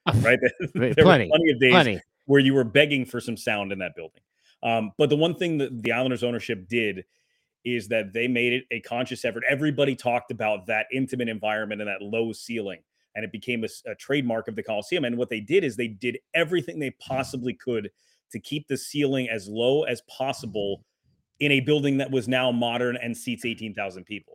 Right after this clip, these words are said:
Speaker 1: <laughs> Right.
Speaker 2: So it feels bigger because it has to feel bigger.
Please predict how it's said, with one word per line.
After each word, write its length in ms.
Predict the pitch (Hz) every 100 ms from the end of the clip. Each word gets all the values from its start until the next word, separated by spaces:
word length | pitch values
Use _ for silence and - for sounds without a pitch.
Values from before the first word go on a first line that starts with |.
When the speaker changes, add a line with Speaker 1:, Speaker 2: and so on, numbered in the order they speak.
| 98
Speaker 1:
<laughs> 100 | -
Right. 220 | 117 120 605 - - -
Speaker 2:
So 220 | 156 143 143 _ -
it 220 | 214 -
feels 720 | - - - 160 190 240 196
bigger 420 | 139 185 202 240
because 320 | 190 156 131
it 80 | 120
has 360 | - 123 131 -
to 100 | 170
feel 260 | - 190
bigger. 420 | 170 185 226 254